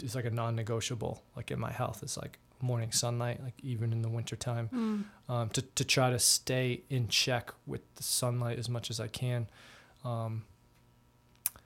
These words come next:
Speaker 1: if you have any <laughs> comments, I, I don't really know where, like, where, where to go.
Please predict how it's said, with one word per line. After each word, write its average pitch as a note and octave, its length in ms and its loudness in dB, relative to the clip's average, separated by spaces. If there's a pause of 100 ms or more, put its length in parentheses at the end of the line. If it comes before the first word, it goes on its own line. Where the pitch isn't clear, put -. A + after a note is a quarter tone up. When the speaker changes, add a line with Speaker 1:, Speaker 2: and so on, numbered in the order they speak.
(1500)
Speaker 1:
if C3+ 160 0
you B2+ 120 6
have A#2 380 4
any B2+ 180 4
<laughs> - 60 0
comments, C3 500 8
I, D#3+ 140 12
I E3+ 80 12
don't E3 140 12
really E3 220 12
know D#3 160 12
where, C#3+ 300 12
like, C3 240 4
where, C3+ 240 6
where C#3 200 6
to C3 100 6
go. B2+ 540 4